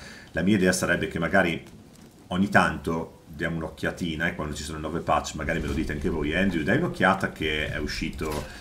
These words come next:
eh, questo aggiornamento", e ci facciamo l'episodio, Dio, sperando che, eh, non si rompano i salvataggi,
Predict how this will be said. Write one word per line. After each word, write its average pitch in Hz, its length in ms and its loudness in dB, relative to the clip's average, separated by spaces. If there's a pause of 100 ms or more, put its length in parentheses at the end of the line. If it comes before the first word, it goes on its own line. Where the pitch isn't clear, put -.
(200)
eh, 73 120 -2
questo 82 240 -2
aggiornamento", 85 600 -2 (340)
e 98 100 -2
ci - 100 -2
facciamo 110 560 4
l'episodio, 87 840 2 (720)
Dio, 85 400 0
sperando 87 720 4
che, 90 600 2
eh, 78 360 -2
non 78 160 -8
si 80 160 -4
rompano 76 260 -4
i 69 40 -6
salvataggi, 69 720 -2